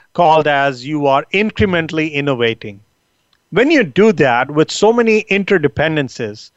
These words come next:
do you really have the wherewithal to point out where exactly the problem is and what expectations to set or reset about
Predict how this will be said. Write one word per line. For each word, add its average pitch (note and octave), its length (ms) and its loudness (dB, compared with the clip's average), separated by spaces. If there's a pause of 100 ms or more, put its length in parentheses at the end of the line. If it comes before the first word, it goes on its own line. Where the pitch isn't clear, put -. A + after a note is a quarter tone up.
(380)
do C#3+ 120 -2
you A#3 160 4
really A#3 640 0 (520)
have G3 520 0
the F3 80 -2
wherewithal F3+ 640 2
to F3+ 140 -6
point F3 420 -4
out D3 240 0
where F3 260 0
exactly E3 480 -2
the D#3+ 140 -2
problem D#3+ 480 -2
is D#3+ 100 -2
and C3+ 240 -2
what D3+ 260 2
expectations E3 800 -4
to D3+ 120 -4
set D3+ 280 -2
or D3 100 0
reset C#3+ 380 -2
about C3+ 260 0